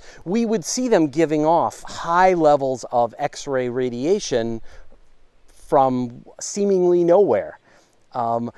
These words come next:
we would be able to detect them as they, as their mass moves in front of some other object, and a whole bunch of other tests. And so you make these hypotheses, and then you search for the evidence to see if that hypothesis is correct.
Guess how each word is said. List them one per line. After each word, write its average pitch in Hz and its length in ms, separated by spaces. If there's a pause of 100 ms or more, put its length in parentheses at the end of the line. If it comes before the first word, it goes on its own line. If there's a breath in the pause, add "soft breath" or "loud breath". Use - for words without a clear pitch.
(120 soft breath)
we 165 180
would 202 140
be 196 100
able 190 160
to 170 140
detect - 460
them 127 140
as 131 440
they, 135 300 (120)
as 135 220
their 135 140
mass 147 600
moves 135 460
in 110 80
front 131 240
of 120 40
some 123 160
other 120 220
object, 131 320
and 208 160
a - 60 (120)
whole 320 320
bunch 294 200
of 226 80
other 214 160
tests. - 520 (500 soft breath)
And 135 120
so 156 80
you 170 120
make 196 320
these 220 160
hypotheses, 170 800
and 127 120
then 147 200
you 147 280 (200 soft breath)
search - 360
for 196 160
the 139 160
evidence 113 540 (300 soft breath)
to 147 100
see 131 280
if 120 260
that 117 160
hypothesis 120 720
is 151 80
correct. - 520